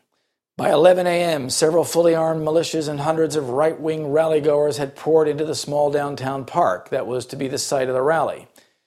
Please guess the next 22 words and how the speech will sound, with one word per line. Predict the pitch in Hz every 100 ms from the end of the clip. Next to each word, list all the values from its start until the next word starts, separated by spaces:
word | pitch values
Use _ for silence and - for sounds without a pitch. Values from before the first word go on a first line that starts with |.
| _ _ _ -
Counter-protesters | 170 165 160 160 151 151 - 151
held | 151 147 156 160 120
Black | 143 151 147
Lives | 147 151 139
Matter | 139 160 151 127
signs | 143 131 104 95 117
and | 131 135 120
placards | - 160 151 113 104
expressing | 110 - 143 127
support | 123 131 - 185 139 - _ _ _ -
for |
equality | 139 139 160 156 147 - 143 -
and | 131 147
love | 185 107 92
as | 131 117 110
they | 113
faced | - 143 139
rallygoers | 139 151 143 123 113 110 113
who | 123
waved | 113 135 135 107
Confederate | 117 110 - 139 123 131
flags | - 170 127 131 143